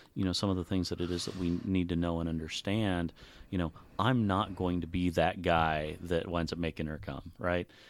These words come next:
It's like, i-, if, if, if I am, great, but it's like, I can't, you know, put my mind on it, set my mind on it, and then be upset,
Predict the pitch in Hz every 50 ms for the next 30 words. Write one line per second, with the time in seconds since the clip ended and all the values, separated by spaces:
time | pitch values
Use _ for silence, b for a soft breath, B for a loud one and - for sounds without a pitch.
0 | B B B 104 92 - - 87 82 80 - - b b b b b - - 95
1 | - 110 101 90 - - _ - 107 90 - _ _ - - 80 - 78 76 76
2 | 78 87 107 131 131 - _ - 80 82 82 80 76 85 113 - - - 113 90
3 | 87 82 82 - - 85 82 - 87 82 - - 95 90 90 _ _ _ _ -
4 | 147 - 117 92 82 80 - - 101 92 85 82 80 80 82 90 92 95 90 87
5 | 78 78 78 80 85 82 - - 90 82 85 80 78 78 82 87 95 95 90 80
6 | 78 80 80 78 - - 82 82 82 82 82 80 82 80 80 78 - - - -
7 | 101 98 90 80 82 -